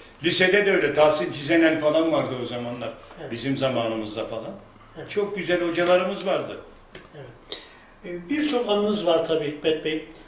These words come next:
Speaker 2: Ama işlerinden birini seçin desem, sizi çok etkileyen bir anı, sizi çok duygulandıran bir anı desem.
Speaker 1: O hani o Yaşar Bey'in mekanik şeyini anlatalım mı?
Speaker 2: Anlatalım, tamam,
Speaker 1: Aha.
Speaker 2: tabii, tabii, buyurun.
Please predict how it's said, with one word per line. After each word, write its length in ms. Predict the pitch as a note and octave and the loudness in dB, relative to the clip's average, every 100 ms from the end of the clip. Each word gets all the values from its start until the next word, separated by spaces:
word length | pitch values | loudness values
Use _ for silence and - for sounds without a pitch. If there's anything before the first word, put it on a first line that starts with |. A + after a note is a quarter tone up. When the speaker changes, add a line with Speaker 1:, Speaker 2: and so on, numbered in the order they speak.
| - | -8
Speaker 2:
Ama 220 | C#4+ B3 | -4 -2
işlerinden 560 | C#4 - C4 A#3+ A#3 G#3+ | -4 -2 2 2 2 -2
birini 240 | C4+ G#3+ | -2 -2
seçin 360 | - F3 F3+ E3 | -4 -6 -4 -4
desem, 320 | D#3+ F3+ F3 | -2 -2 -6
sizi 120 | - | -4
çok 180 | C#4 A#3+ | -4 0
etkileyen 480 | G3 - F3 F3 E3 | -2 -2 0 0 0
bir 100 | F3 | -2
anı, 280 | D#3+ D3 D#3+ - - - | -2 -2 -6 -8 -16 -16
sizi 140 | - - | -10 0
çok 220 | B3+ F3+ | 0 2
duygulandıran 680 | G3+ F3+ F3+ E3+ E3 D#3+ D#3+ | 0 4 4 6 4 2 0
bir 60 | D#3+ | -2
anı 180 | D#3 D3+ | -2 0
desem. 380 | D3 D#3 D#3 D3+ - - - - - - | -2 -2 -4 -6 -12 -20 -20 -20 -20 -6
Speaker 1:
O 160 | D#3 E3 | -4 -2
hani 120 | F3 F3+ | -2 -2
o 420 | F3 E3+ E3+ E3 D3 | -4 -2 0 0 -2
Yaşar 400 | D3 - E3 D#3+ | -2 0 -2 0
Bey'in 200 | D#3+ D#3+ | 0 0
mekanik 380 | D3+ D#3 D#3+ - | 0 0 -4 -4
şeyini 300 | F3 E3 E3 | -2 0 0
anlatalım 380 | F3 E3+ G3+ | -2 -6 -10
mı? 60 | G#3+ - - | -12 -16 2
Speaker 2:
Anlatalım, 440 | C#4+ D4+ D#4+ - | 4 6 2 -2
tamam, 160 | - - | -4 -4
Speaker 1:
Aha. 120 | D#3 | -2
Speaker 2:
tabii, 180 | A#3+ B3 | -4 -4
tabii, 140 | A#3 A3+ | -6 -6
buyurun. 180 | A3+ | -8